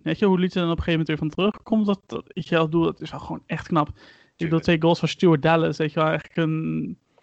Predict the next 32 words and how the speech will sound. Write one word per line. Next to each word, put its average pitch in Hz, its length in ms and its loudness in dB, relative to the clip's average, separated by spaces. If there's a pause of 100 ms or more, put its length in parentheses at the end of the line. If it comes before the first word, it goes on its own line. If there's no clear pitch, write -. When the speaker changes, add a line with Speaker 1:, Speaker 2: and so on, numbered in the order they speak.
(320)
Speaker 1:
een 170 100 -2
man 175 160 4
die 165 160 4
alles 160 220 0
kan 175 200 -2
zo'n 165 140 0
beetje. 156 340 0
Dat, 156 160 -8
dat, - 440 -18
dat - 140 -16
is - 60 -16
gewoon - 180 -8
knap. - 40 -14
Dat 156 160 0
waren 175 160 2
ook - 60 -16
gewoon 170 160 0
twee 170 140 2
echt 151 100 0
mooie 156 280 4
goals, 165 240 0
weet 147 180 -6
je 160 60 -6
wel. 160 80 0
Ze 170 120 -6
waren, 160 460 -4
ze 165 80 -4
waren 165 240 4
allebei 170 260 2
gewoon 160 180 0
heel 156 100 4
goed. 147 380 0